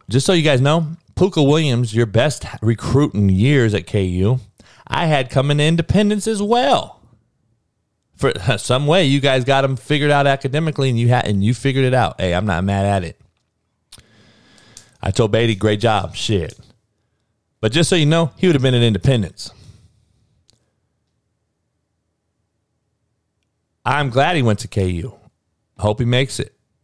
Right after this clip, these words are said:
He had fucked up family life, fucked up situation. His best friend was with me at Independence, played two years with hi-,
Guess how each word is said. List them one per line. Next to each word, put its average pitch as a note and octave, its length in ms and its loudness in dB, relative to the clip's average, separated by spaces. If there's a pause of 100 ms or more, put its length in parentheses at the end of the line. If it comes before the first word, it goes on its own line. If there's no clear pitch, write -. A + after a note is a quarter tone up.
(640)
He G2+ 140 -2
had F2+ 80 -2
fucked - 320 -4
up A#2 140 0
family B2 300 2
life, F2+ 280 -2
fucked - 400 -4
up A2+ 140 0
situation. A2+ 640 -2
His G2+ 160 -2
best G#2+ 260 0
friend A#2+ 240 0
was G#2 100 0
with A2 180 0
me A#2+ 160 2
at A2 80 2
Independence, A2 520 0
played G#2 260 0
two A2 140 -2
years G#2 260 0
with F#2+ 100 0
hi-, G2+ 80 -2